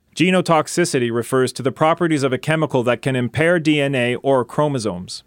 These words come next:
Titanium dioxide breaks down into nanoparticles, which can cause inflammation, pulmonary damage, fibrosis,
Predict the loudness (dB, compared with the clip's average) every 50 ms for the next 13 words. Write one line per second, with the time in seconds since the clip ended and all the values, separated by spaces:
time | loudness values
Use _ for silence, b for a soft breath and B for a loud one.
0 | _ _ _ _ _ _ _ _ _ _ _ _ _ _ -2 0 0 0 0 0
1 | 0 0 2 2 0 0 0 0 2 2 2 2 2 0 0 0 0 0 0 0
2 | 0 0 0 -2 -2 -2 0 0 2 2 0 0 -2 -2 -2 -2 0 0 0 0
3 | -2 -2 -2 -2 -2 -2 -4 -8 -10 -10 -10 -6 -2 -2 -2 -2 -2 -2 -2 -2
4 | -2 0 2 2 2 2 2 0 -2 -4 -4 -2 0 0 0 0 2 0 0 -2
5 | -2 -2 -2 -2 -4 -2 0 0 2 2 2 0 0 0 0 0 0 0 0 0
6 | 0 -2 -2 -4 -6 -8 -12 -4 0 0 0 2 2 2 2 2 2 0 -2 -2
7 | -2